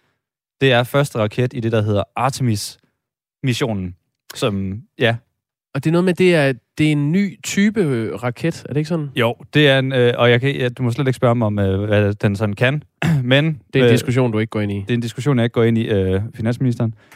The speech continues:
Speaker 1: Øhm, men det, den her raket, øh, missionen skal kunne på sigt, det er at sende mennesker til månen og også til Mars. Så den raket, der bliver sendt afsted her, det er som sagt den, den første af sin art. Den bliver smidt ud i rummet nu, og så skal den flyve en tur rundt om månen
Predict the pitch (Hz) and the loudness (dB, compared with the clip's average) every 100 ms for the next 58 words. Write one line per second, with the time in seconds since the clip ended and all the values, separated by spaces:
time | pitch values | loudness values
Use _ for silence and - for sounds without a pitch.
0 | - 127 123 120 117 117 113 - _ _ | 0 2 4 2 -2 -6 -8 -14 _ _
1 | _ _ - 139 135 151 147 - 160 165 | _ _ -12 -4 -4 -4 -10 -2 0 2
2 | 151 143 117 113 131 135 123 110 104 101 | 2 2 0 -2 -2 -2 0 2 2 0
3 | 104 117 - 180 131 98 117 - - 110 | 0 -2 0 0 0 -4 -8 -8 -4 -4
4 | - 120 127 135 117 - 113 - 131 113 | -2 -2 -2 -2 -4 -4 -6 -2 0 2
5 | - 123 113 101 120 - 113 110 95 95 | 0 -4 -4 -2 -4 -6 -8 -6 -4 -2
6 | 131 170 131 98 110 127 156 - - 113 | -2 -2 -4 -2 0 0 -2 -10 -10 -8
7 | 113 - 190 - 135 - _ - - _ | -8 -8 -6 -4 -8 -10 _ -20 -20 _
8 | _ _ - 147 190 165 170 170 135 120 | _ _ -6 0 0 0 -2 -4 -4 -4
9 | 131 117 131 147 123 120 120 120 117 123 | -2 -2 0 0 2 2 2 0 -2 -2
10 | 110 101 101 - 98 120 127 - 101 98 | -2 -4 -4 -4 -2 2 0 0 -4 -2
11 | 95 - 104 127 131 110 156 147 123 120 | -2 -4 -4 -2 -2 0 -2 2 0 0
12 | 131 127 151 123 143 113 139 160 151 120 | -2 2 2 2 2 2 0 -2 -6 -6
13 | - 139 139 127 113 110 - _ - 147 | -6 -4 -2 -2 -4 -4 -10 _ -6 0
14 | 131 - 175 120 139 110 110 127 120 | 0 0 0 0 -2 -2 -2 -2 -6